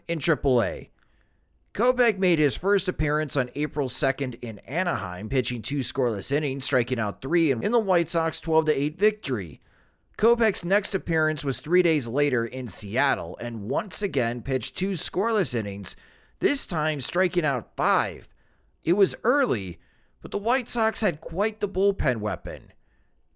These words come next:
After his third appearance was scoreless, Kopech allowed his first run against Cleveland on April fifteenth. Three days later, on a doubleheader in Boston,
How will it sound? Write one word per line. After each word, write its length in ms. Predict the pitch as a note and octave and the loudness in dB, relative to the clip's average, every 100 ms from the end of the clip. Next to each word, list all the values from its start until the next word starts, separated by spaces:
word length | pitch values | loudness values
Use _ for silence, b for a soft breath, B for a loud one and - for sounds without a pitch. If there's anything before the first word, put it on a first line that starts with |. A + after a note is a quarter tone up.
| - | -4
After 340 | G#3 A3+ A3 | -2 -2 0
his 140 | G#3 - | 0 0
third 260 | G#3+ A3 | 2 2
appearance 540 | G#3+ F#3+ F#3 F3+ E3+ - | 2 0 0 -2 -4 -2
was 180 | C#3+ A#2+ | 0 0
scoreless, 600 | - F#3 F#3 C#3+ C#3 - | 0 2 4 4 2 2
Kopech 440 | D#3+ F3 E3+ E3 | 2 2 2 0
allowed 360 | C3+ C3+ C3+ B2+ | 0 2 2 0
his 180 | A2+ | -4
first 360 | - G#3 A#3+ - | -4 -2 -2 -2
run 360 | A#2+ G#2 A2 C3 B B B | -2 -2 -2 -10 B B B
against 380 | C3+ D#3 C3+ - | 2 2 2 -4
Cleveland 420 | E3+ G#3 F3+ D3 | -2 0 2 2
on 160 | C3 B2+ | 0 -2
April 320 | C#3+ C#3+ D3 | -4 -4 -4
fifteenth. 760 | A#2 C3 G2+ - G3+ C#3+ G#2+ - b b b b - | -2 -2 -2 -2 -2 -2 -6 -16 b b b b -6
Three 180 | G#3 A#3 | -2 2
days 280 | G3+ E3 | 4 4
later, 480 | C#3 A3+ F#3 F3 F#3+ - | 2 2 4 4 2 -2
on 160 | C3 | -2
a 80 | C3+ | 0
doubleheader 640 | A2 D#3+ F3 C3+ D#3 D#3 D#3 | 2 2 2 0 0 0 -2
in 200 | C#3 B2 | -4 -8
Boston, 680 | F#2+ C#3+ F#3 - A#2 F#2 A#2 | -4 -2 0 -2 -2 -6 -8